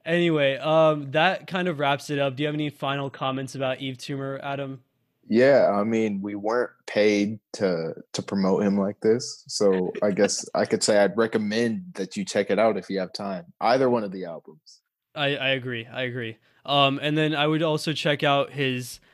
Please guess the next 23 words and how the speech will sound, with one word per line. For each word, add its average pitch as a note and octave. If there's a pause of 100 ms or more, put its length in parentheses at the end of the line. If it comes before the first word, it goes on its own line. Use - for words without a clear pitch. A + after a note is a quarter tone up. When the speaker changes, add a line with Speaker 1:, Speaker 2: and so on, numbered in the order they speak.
(200)
Speaker 1:
album C3+
Serpent C#3+
Music. C#3+
You C#3
can't D3
really C#3+
find C3
it C3
on B2
Spotify B2+
or B2
Apple B2+
Music B2+
just B2+
because B2+
of A2+ (320)
some B2
sample C3
clearing C3+
issues, C#3
but C3
I B2
would B2